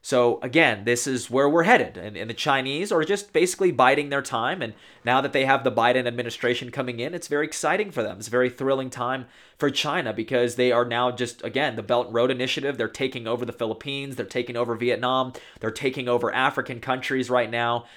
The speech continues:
They're building all these railroads, these systems. I mean, if you just study China, China is just doing it right. I mean,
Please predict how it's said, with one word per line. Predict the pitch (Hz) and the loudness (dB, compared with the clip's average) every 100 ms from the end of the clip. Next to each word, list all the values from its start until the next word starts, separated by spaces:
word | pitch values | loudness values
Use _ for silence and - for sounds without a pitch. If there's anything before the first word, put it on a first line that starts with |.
| - - | -8 -2
They're | 117 | 0
building | 143 139 131 120 | 2 2 0 0
all | 113 | 0
these | 120 110 | 0 -4
railroads, | 104 131 135 135 131 127 123 | 2 4 4 4 4 2 0
these | 120 113 | -4 -6
systems. | - 147 - 131 127 - - - | -2 -2 -2 -6 -6 -12 -14 -10
I | - | -4
mean, | 127 120 | -4 -2
if | |
you | 185 | 0
just | 196 - | 0 0
study | - 160 131 | 2 2 2
China, | - 139 117 | 0 0 0
China | 104 156 160 165 | -2 2 2 2
is | 170 113 | 0 -2
just | 120 135 | -4 -2
doing | 143 120 | -2 -2
it | |
right. | 95 113 95 - | -4 -4 -4 -8
I | |
mean, | 107 117 113 | -10 -10 -12